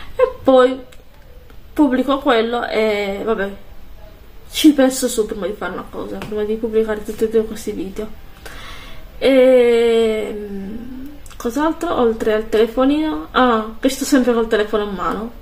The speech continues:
però non è solo la mia colpa, ma alla fine, eh, anche,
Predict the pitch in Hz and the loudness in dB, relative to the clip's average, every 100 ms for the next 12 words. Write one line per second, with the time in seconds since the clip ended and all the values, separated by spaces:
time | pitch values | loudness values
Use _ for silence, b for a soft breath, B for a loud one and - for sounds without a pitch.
0 | B B B 220 226 214 202 208 208 208 | B B B 2 4 4 0 -2 0 0
1 | 185 - - 220 220 196 202 233 269 185 | -2 -6 -8 -6 -4 -2 -2 -2 -2 -2
2 | 185 208 220 214 - B B B B - | -2 -2 -4 -6 -8 B B B B -16
3 | - 208 - - 220 247 240 208 190 202 | -8 -6 -4 0 2 2 2 -4 -4 -8
4 | - - 208 202 170 - 180 214 214 220 | -10 -8 -4 -2 -4 -4 -4 -4 -2 -4
5 | 196 | -4